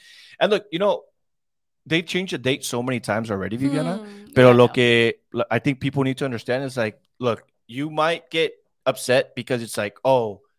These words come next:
Speaker 1: oh, actually, it's not gonna be on Monday. Oh, actually, it's not gonna be on Tuesday. Oh, actually, it was Wednesday, pero ya pasó el día." You know, like, okay. But it's like, dude, this, this is pretty historic. Like, never, ever in the,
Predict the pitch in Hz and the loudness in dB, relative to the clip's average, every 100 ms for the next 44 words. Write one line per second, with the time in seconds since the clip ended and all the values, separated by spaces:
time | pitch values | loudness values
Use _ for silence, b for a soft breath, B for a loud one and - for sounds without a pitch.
0 | _ _ _ - 170 156 180 - 170 156 | _ _ _ 2 4 4 2 -2 -8 -4
1 | 170 160 160 165 156 175 117 101 - - | -4 -4 -6 -6 -4 -6 -6 -10 -2 2
2 | 160 151 160 151 135 139 127 123 123 113 | 4 4 0 -10 -8 -8 -6 -6 -6 -4
3 | 160 131 95 - b b 139 139 147 - | -6 -6 -8 -10 b b 2 4 4 -2
4 | 131 117 113 _ 113 123 120 117 151 170 | -12 -14 -16 _ -10 -6 -6 -4 -4 -2
5 | 131 127 - _ 123 113 120 - 117 123 | -4 -4 -8 _ -2 0 0 -2 -6 -6
6 | 110 107 95 - 110 110 117 98 123 123 | -6 -8 -8 -12 -6 -4 -2 -4 -4 -4
7 | B B B B - 190 202 190 - 214 | B B B B -8 -6 -4 -6 -6 -6
8 | 156 175 170 - 202 196 190 214 190 156 | -6 -8 -14 -10 -8 -10 -10 -8 -8 -8
9 | 151 185 185 190 - - 123 127 123 139 | -8 -6 -6 -6 -10 -4 -4 -4 -6 -2
10 | 165 185 180 156 165 117 101 - 117 110 | -2 -2 -4 -4 -4 -4 -6 -8 -8 -8